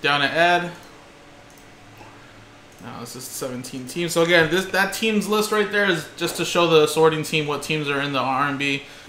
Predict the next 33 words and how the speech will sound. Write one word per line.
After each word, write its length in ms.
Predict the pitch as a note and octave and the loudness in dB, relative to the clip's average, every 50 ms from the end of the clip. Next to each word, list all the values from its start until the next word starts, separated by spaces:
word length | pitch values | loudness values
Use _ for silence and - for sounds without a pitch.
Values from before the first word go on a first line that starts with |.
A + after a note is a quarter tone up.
| - | -8
Doesn't 220 | - C#3+ C3+ C#3 C#3+ | -6 -6 -4 -4 -4
mean 120 | C#3+ C#3+ | -4 -4
if 100 | C#3+ C#3+ | -2 -2
you 100 | C#3 C3+ | -2 -2
match 240 | C3+ C3 C3 B2+ - | 0 0 0 -2 -2
up 80 | C3 B2+ | -4 -4
with 80 | B2+ | -4
them, 140 | B2 B2+ B2 | -4 -4 -2
that's 180 | B2 A#2+ A#2 - | -2 -4 -4 -6
what 140 | B2 A2+ | -8 -10
you 80 | A#2+ A#2 | -8 -6
get. 160 | A#2+ A#2+ A2+ | -4 -4 -4
You 80 | A#2 A#2 | -4 -4
get 100 | B2+ A#2+ | -6 -6
a 60 | A#2 | -6
piece 200 | - - C3 A#2 | -8 -8 -8 -8
of 120 | A#2 A#2 | -6 -6
all 200 | A#2 A2+ A2+ A2 | -4 -4 -4 -6
of 120 | G#2+ G2+ - | -8 -10 -12
these 160 | A#2+ A#2 - | -12 -12 -12
teams. 420 | - A2+ G#2+ A#2 A#2 B2 - - - - - - - - - - - - - - - - - - - - - - - | -12 -12 -12 -14 -14 -16 -16 -18 -20 -20 -20 -20 -20 -20 -20 -20 -20 -20 -20 -20 -20 -20 -20 -20 -20 -20 -20 -20 -14
Now 140 | - A#2 A#2 | -12 -12 -10
ten 240 | G#2+ - C#3 C3 B2 | -8 -6 -4 -4 -4
times 260 | B2+ C3 B2+ B2 A#2+ | -2 -2 -2 -2 -2
zero. 360 | B2+ C3 C3+ C3+ C3+ C3+ C3+ C3 - - - - - - - - - - - - - - - - - - - - - - - - - - - | -2 0 0 0 0 -2 -4 -6 -12 -18 -20 -20 -20 -20 -20 -20 -20 -20 -20 -20 -20 -20 -20 -20 -20 -20 -20 -20 -20 -20 -20 -20 -20 -12 -6
One, 380 | B2+ C3 C3 C3+ C3+ C3+ C3 - - - - - - - - - - - - - - - - - - - - - - - - - - - - | 0 2 2 2 0 -2 -6 -10 -14 -20 -20 -20 -20 -20 -20 -20 -20 -20 -20 -20 -20 -20 -20 -20 -20 -20 -20 -20 -20 -20 -20 -20 -20 -20 -18
two, 440 | - - D3 C#3 C#3 C3+ C3+ C3 C3 C3 - - - - | -6 -2 2 2 2 2 0 -2 -6 -10 -14 -18 -12 -8
three, 420 | C3 C3 C3 C3 B2+ B2 B2+ B2+ - - - - - - | -6 -4 -4 -4 -4 -6 -6 -8 -12 -18 -20 -16 -8 -4
four, 380 | B2 A#2+ B2 A#2+ A#2+ A#2+ B2 - - - - - | -2 0 0 0 -2 -4 -6 -10 -16 -20 -12 -6
five, 340 | - A#2+ A#2 A2+ A2+ A#2 - - - - - - - | -2 -2 0 0 -2 -4 -8 -12 -18 -20 -20 -20 -20
six, 540 | - - - G#2+ A2 A2+ A2+ - - - - - - | -12 -8 -8 -6 -6 -8 -10 -14 -16 -16 -18 -20 -18
seven, 460 | - - B2 A2+ G#2+ G#2 G#2+ A#2 B2 - - - - - - - | -10 -8 -6 -6 -6 -8 -10 -12 -14 -16 -18 -20 -20 -20 -18 -12
eight, 220 | - A#2 A2+ G#2 | -10 -10 -10 -10